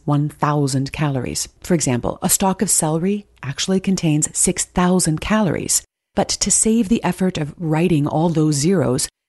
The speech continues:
we just say that a stalk of celery contains six kcals. And then in popular use, kcals often get referred to simply as calories, but with a capital C.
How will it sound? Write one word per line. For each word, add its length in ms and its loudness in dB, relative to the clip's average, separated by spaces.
we 180 2
just 160 0
say 120 2
that 120 2
a 60 2
stalk 380 0
of 80 -2
celery 320 2
contains 600 0
six 640 0
kcals. 600 -2
And 120 2
then 80 4
in 120 4
popular 480 0
use, 340 -2
kcals 540 -2
often 320 0
get 140 2
referred 360 0
to 120 -2
simply 460 0
as 340 0
calories, 600 -2
but 240 -2
with 160 0
a 40 -2
capital 680 -4
C. 480 -4